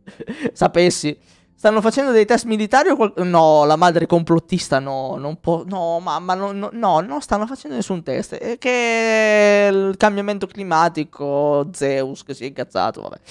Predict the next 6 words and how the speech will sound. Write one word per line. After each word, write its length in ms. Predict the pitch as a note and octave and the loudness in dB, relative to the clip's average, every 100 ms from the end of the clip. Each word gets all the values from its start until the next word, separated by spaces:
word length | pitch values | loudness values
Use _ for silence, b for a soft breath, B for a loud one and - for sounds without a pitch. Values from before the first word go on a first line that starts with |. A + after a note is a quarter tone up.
| B B B B B _ | B B B B B _
Sei 120 | G#3 | 4
proprio 160 | B3+ C4 | 6 4
nell'occhio 400 | A3 A3+ C4+ B3 | 2 4 2 2
del 140 | G3+ | 0
ciclone, 500 | - A3+ G#3+ F#3 E3 | 2 2 6 6 4
guarda. 500 | E3+ G#3 A3 F#3+ F#3 | 4 6 4 4 4